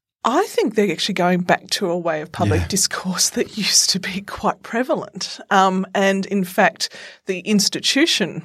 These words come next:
Speaker 1: of democracy has moved away from that,
Speaker 2: Mm.
Speaker 1: um, has moved in a different direction, um, towards sort of the attainment of power for power's sake rather than for actually serving the people. Um, I was at the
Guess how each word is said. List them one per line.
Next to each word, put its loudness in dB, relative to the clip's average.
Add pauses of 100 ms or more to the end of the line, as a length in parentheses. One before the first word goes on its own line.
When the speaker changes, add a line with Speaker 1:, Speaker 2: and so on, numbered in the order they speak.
(120)
Speaker 1:
of -8
democracy -2
has 0
moved 2
away 0
from -8
that, 0
Speaker 2:
Mm. -2 (300)
Speaker 1:
um, 4
has 0
moved 0
in -4
a -4
different -4
direction, -2 (160)
um, 0 (440)
towards 2
sort 2
of -2
the -2
attainment -4
of -8
power -2
for -4 (480)
power's 2
sake -2 (160)
rather 2
than -2 (220)
for 0
actually -2
serving 0
the -10
people. -4 (360)
Um, 6
I 10
was 4
at 4
the 4